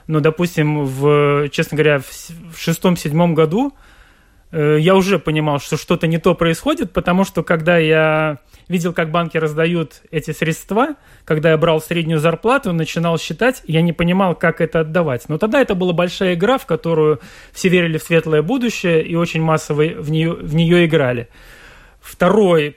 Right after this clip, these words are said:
проблемный момент для рынка пришёлся, это в две тысячи четырнадцатом году, когда ужесточили программу В Н Ж, и тогда точно так же было понятно, что что-то с этим сегментом произойдёт, потому что покупки были очень массовыми. В четырнадцатом году, чтобы вы понимали,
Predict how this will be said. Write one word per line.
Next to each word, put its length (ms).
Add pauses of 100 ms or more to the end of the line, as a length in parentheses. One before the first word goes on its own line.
проблемный 500
момент 300
для 180
рынка 280
пришёлся, 540
это 340
в 340
две 260
тысячи 220
четырнадцатом 540
году, 260
когда 280
ужесточили 540
программу 520
В 60
Н 160
Ж, 220 (160)
и 100
тогда 300 (160)
точно 280
так 280
же 100
было 260
понятно, 480
что 200
что-то 320
с 120
этим 260
сегментом 540
произойдёт, 600 (320)
потому 380
что 160
покупки 460
были 180
очень 300
массовыми. 440
В 80
четырнадцатом 460
году, 240
чтобы 260
вы 60
понимали, 640